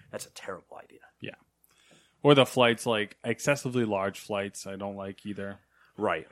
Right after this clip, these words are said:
Speaker 2: There was a,
Speaker 1: There's,
Speaker 2: there's
Speaker 1: there's definitely a happy medium flight. Like, a shot flight, too small.
Speaker 2: Mm.
Speaker 1: You don't get anything out of it.
Speaker 2: Yeah.
Speaker 1: But I don't need to have a fucking eight-ounce flight.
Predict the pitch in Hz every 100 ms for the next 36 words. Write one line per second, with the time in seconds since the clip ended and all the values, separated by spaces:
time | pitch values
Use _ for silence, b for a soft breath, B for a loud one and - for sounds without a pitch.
0 | _ _ - 117 120 110 110 107 117 151
1 | - - 147 110 143 147 113 113 117 104
2 | 95 90 82 - 87 82 117 113 104 -
3 | 123 120 - 160 - 110 - 110 82 80
4 | 95 98 90 90 98 92 90 87 90 117
5 | 107 113 - 110 _ _ _ _ - 98
6 | - _ _ _ - 107 98 104 101 92
7 | 98 92 95 95 92 90 101 - 92 95
8 | 90 87 - - 98 85